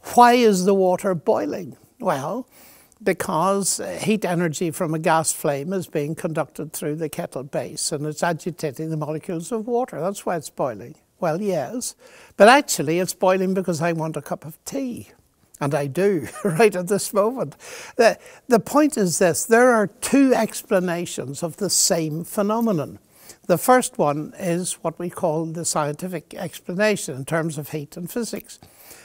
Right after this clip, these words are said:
The second is in terms of my desire. It's an agent type explanation. Now, it's totally obvious, I think,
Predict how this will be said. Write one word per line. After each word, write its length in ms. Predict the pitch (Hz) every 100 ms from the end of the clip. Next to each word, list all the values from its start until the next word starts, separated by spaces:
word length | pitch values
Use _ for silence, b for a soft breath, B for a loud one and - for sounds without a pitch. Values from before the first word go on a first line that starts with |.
| B
The 160 | 196 190
second 760 | - 226 285 - 262 151 - - b b b b _
is 460 | - 220 220 196 -
in 320 | - 196 196
terms 460 | - 226 220 214 190
of 160 | 160
my 380 | 175 185 214 214
desire. 760 | 165 190 165 165 180 190 139 143
It's 240 | 160 -
an 160 | 175 - -
agent 680 | 220 233 196 - 190 165 -
type 360 | - 170 - -
explanation. 920 | 165 156 - 175 156 147 143 - - - B B B
Now, 120 | 202 196
it's 360 | - 220 - _
totally 500 | - - 285 - 214
obvious, 560 | 185 208 196 131 - -
I 120 | 170
think, 400 | - 151 214